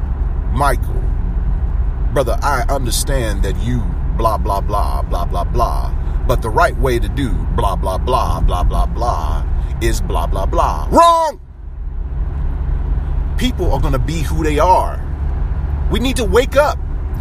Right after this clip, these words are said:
We need to get off of this little pedestal because of our classification and our categories. We start getting bothered.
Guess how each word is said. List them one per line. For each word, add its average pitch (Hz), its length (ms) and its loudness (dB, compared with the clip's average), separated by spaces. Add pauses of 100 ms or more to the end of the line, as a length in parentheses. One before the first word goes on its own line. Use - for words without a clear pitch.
(120)
We 226 80 0
need 269 120 2
to 214 80 -2
get 175 200 4
off 269 180 2
of 233 80 2
this 247 180 -4
little 226 200 2
pedestal 269 640 0
because - 400 0
of 240 100 -2
our 277 200 2
classification 254 1200 -2 (240)
and 233 100 4
our 285 180 6
categories. 220 1040 0 (320)
We 302 160 4
start 294 400 4
getting 269 320 -6
bothered. 185 640 2